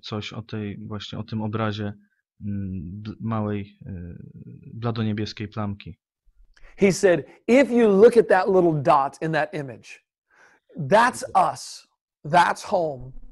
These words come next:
Speaker 2: That's here.
Speaker 1: Powiedział: „Jeśli spojrzycie na tę, mm, kropkę, to jest,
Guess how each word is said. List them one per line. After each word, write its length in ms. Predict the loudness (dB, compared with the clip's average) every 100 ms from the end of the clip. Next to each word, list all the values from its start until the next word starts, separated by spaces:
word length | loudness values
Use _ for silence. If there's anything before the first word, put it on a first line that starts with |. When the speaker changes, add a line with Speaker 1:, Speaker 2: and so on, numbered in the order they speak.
| -18 -20 -6
Speaker 2:
That's 320 | -2 -2 -4
here. 260 | -8 -8 -12 _ _ _ _ _ _ _ _ _ _ _ _ _ _ _ _ _ _ _ _ _
Speaker 1:
Powiedział: 420 | -8 -4 -4 -2
„Jeśli 280 | -4 -6 -8
spojrzycie 840 | -10 -6 -6 -4 -6 -8 -10 -6
na 180 | -4 -6
tę, 140 | -6 -6 -6 -10 _ _ _ -18
mm, 220 | -16 -12
kropkę, 500 | -4 -4 -4 -6 -6 -10 _ _ _ _ -12
to 300 | -6 -6 -6
jest, 400 | -6 -8 -10